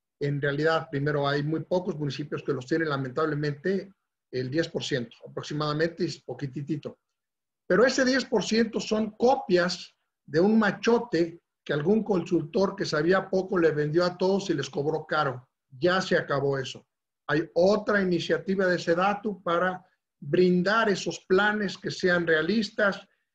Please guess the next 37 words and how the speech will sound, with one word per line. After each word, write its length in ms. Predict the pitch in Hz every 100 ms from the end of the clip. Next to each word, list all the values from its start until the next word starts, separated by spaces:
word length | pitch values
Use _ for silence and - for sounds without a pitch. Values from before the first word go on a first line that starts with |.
| _ -
que 100 | 156
no 120 | 185
les 200 | 185 -
quiten 400 | 190 185 180 156
el 100 | 147
escaso 420 | - 180 175 170
dinero 260 | 160 180 175
a 20 |
los 140 | 151
municipios 600 | 147 143 196 190 220 196 -
y 140 | 165
que 120 | 165 165
sobre 360 | 175 165 165
todo 200 | 165 220
se 180 | 214 180
puedan 460 | - 202 214 214 175
llevar 460 | 165 170 180 - -
a 100 | 143
buena, 580 | 147 160 160 151 131 - _ _ _ _ _
eh, 560 | 139 139 139 139 139 - - _
práctica. 680 | - 156 - 131 - 117 _ _ _ -
Gracias 560 | 165 190 196 185 160
a 60 | 160
la 100 | 151
maestra 460 | 156 175 180 170 151
Lucía 320 | 147 196 180
Carmona, 540 | 170 156 170 190 190
la 100 | 170
verdad 260 | 156 170 185
es 140 | 180
que 220 | - 185
es 160 | 190 - - _ _ -
extraordinaria 920 | 143 - 170 160 160 170 202 220 202
esta 240 | 190 185
combinación 720 | - 165 156 147 143 175 185 185
de 200 | 165 151
expertas. 1000 | 156 - - 180 170 170 330 330 -